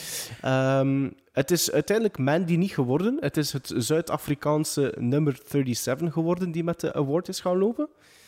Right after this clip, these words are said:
Ehm, dat mag ondertussen ge-, gezegd worden, natuurlijk. Ehm, over een man die geld leent bij een loanshark om eigenlijk drugs te gaan kopen, om zijn leven te beteren.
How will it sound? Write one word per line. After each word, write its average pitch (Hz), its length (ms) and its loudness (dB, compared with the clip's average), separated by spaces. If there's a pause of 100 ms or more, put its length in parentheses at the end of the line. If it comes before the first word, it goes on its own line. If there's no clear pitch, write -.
(460)
Ehm, 110 440 -4
dat 110 100 0
mag 113 340 -2
ondertussen 110 540 -4
ge-, 104 260 -2
gezegd 104 340 -2
worden, 160 200 -2
natuurlijk. 165 520 -6 (120)
Ehm, - 580 -6 (540)
over 160 400 4
een 151 300 6 (540)
man 160 720 0
die 165 680 0 (1000)
geld 151 500 -2
leent 190 400 0
bij 156 100 0
een 143 140 2
loanshark 190 840 -2 (240)
om 131 480 2
eigenlijk 127 340 -2
drugs 139 220 0
te 190 120 0
gaan 180 180 -2
kopen, 202 320 -2 (800)
om 127 140 2
zijn 120 160 2
leven 135 300 0
te 139 100 -2
beteren. 123 460 0